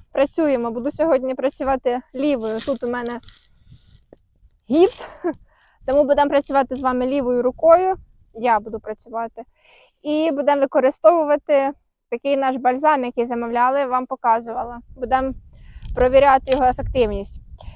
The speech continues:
І будемо сьогодні ми обрізати з вами, підрізати саджанці, які висаджували осінню. Разом також знімала, вам показувала. Це у нас тут персики.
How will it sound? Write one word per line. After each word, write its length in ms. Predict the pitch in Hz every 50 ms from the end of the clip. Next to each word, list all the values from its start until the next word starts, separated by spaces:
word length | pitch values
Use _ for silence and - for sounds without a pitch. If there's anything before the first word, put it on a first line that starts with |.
| - - -
І 100 | - 349
будемо 260 | 311 330 294 339 330 359
сьогодні 420 | - 339 320 311 320 277 302 285
ми 140 | 277 269 269
обрізати 540 | 247 254 247 262 254 277 302 311 - 311 311
з 60 | 294
вами, 400 | 269 254 262 262 262 262 262 254 _ _ _ _
підрізати 680 | - 285 233 269 277 269 269 285 294 285 277 294 302
саджанці, 680 | - - 294 285 277 254 247 233 233 233 - - - 233
які 220 | 226 - - 254
висаджували 800 | 233 247 254 - 269 269 277 262 285 294 269 262 254 254 262 262 262 _ - - - - _ _ _ - - _ _ _ - - -
осінню. 580 | - 294 285 269 - - - 202 202 202 208 208 - - - -
Разом 460 | 240 233 240 247 240 247 226 214 240
також 420 | - - 240 240 240 - 240 220
знімала, 540 | 240 226 220 240 247 254 269 294 320 330 302
вам 160 | 285 262 262
показувала. 680 | - 254 240 - 269 247 240 247 247 202 208 202 208 208 - - - - - - - -
Це 260 | - - 302 302 302
у 100 | 285 277
нас 400 | 262 269 269 277 277 - - - -
тут 320 | 269 277 - - - -
персики. 560 | - 175 220 220 - - - - - - 170